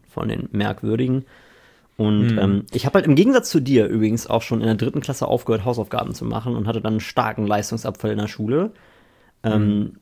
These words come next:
Speaker 1: wahrscheinlich, weil ich in der Grundschule massiv unterfordert war von vielem, was da passiert ist. Also das hat mich einfach irgendwann nicht mehr gepackt, weil ich so dachte, ja, ja, Schule, bla, bla. Und, ähm, da ging's dann schon so ein bisschen bergab.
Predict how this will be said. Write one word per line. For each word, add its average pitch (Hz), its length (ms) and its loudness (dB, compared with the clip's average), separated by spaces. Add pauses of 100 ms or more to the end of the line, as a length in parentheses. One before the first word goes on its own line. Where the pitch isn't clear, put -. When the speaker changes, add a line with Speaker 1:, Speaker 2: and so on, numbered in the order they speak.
(300)
Speaker 1:
wahrscheinlich, 117 680 0
weil 110 80 4
ich 107 80 -2
in 110 60 0
der 107 80 0
Grundschule 117 360 0
massiv 110 380 -2
unterfordert 107 480 -2
war 117 140 -4
von 110 140 -10
vielem, 110 240 -6
was 101 120 -6
da 117 100 -8
passiert - 320 -8
ist. - 260 -14
Also 104 140 -6
das 117 120 -6
hat 123 100 0
mich 117 100 -2
einfach 110 160 -4
irgendwann 120 300 2
nicht 117 140 0
mehr 107 100 2
gepackt, - 420 -6
weil 110 120 -2
ich 107 60 -10
so 110 60 -6
dachte, 110 220 -4
ja, 113 320 4
ja, 104 400 0
Schule, 110 380 -4
bla, 104 360 2
bla. 53 420 -4 (1400)
Und, 95 420 4
ähm, 92 400 0
da 98 160 -4
ging's 107 240 -4
dann 127 100 -4
schon 135 220 -4
so 123 80 -2
ein 104 60 0
bisschen 95 280 -4
bergab. 95 420 -6